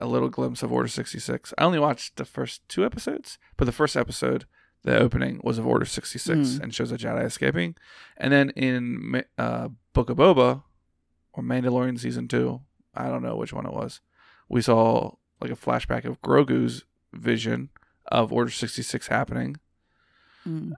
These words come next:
Speaker 1: I don't know
Speaker 2: I
Speaker 1: if you
Speaker 2: forgot
Speaker 1: remember
Speaker 2: that.
Speaker 1: that. Um, and now we get this. So we're, like, keep getting little glimpses
Speaker 2: Yeah.
Speaker 1: of Order sixty-six.
Speaker 2: Well, and, like, even,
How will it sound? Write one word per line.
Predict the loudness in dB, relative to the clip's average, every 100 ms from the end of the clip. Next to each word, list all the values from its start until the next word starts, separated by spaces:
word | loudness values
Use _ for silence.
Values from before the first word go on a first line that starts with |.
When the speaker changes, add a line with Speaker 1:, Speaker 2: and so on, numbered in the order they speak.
| -6
Speaker 1:
I | -2
don't | 0
know | 0
Speaker 2:
I |
Speaker 1:
if | 0
you |
Speaker 2:
forgot | 0 2
Speaker 1:
remember | 2
Speaker 2:
that. | 2 2 -4
Speaker 1:
that. | _ _ _ _ -8
Um, | -2 0 0 -2
and | -2
now | 0
we | 0
get | -2 0
this. | 0 2
So | 6
we're, | 6 6
like, | 4 0
keep | 0 0 2
getting | 2
little | 4 4
glimpses | 4 2 0 -2 -4 0
Speaker 2:
Yeah. | 2
Speaker 1:
of | 4
Order | 4 2
sixty-six. | 0 -8 -10 -10 -10 -10 -8 4
Speaker 2:
Well, | 6 6 6
and, | 2 2
like, | 2 2 0 -2 -6 -4
even, | 0 4 4 4 2 0